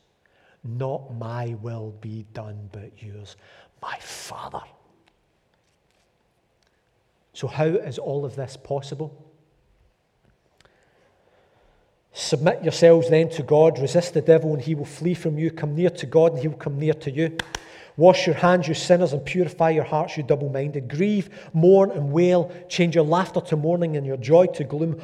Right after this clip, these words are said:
Humble yourselves before the Lord, and he will lift you up. Resist the devil, draw near to God,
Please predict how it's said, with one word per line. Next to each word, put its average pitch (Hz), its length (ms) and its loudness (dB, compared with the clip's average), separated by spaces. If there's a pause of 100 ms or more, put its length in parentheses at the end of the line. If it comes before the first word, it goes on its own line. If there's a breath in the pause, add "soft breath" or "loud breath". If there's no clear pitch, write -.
(120 loud breath)
Humble 254 320 4
yourselves 185 500 2
before 160 280 -4
the 151 120 0
Lord, 151 280 0 (200 loud breath)
and 170 280 -2 (120 loud breath)
he 185 320 -4
will 165 260 -2
lift 160 380 -4
you 175 100 -4
up. 151 220 -10 (200 loud breath)
Resist 156 540 -2
the 202 80 -2
devil, 139 460 -2 (240 loud breath)
draw 185 300 4
near 185 260 2
to 165 180 -8
God, 143 480 -4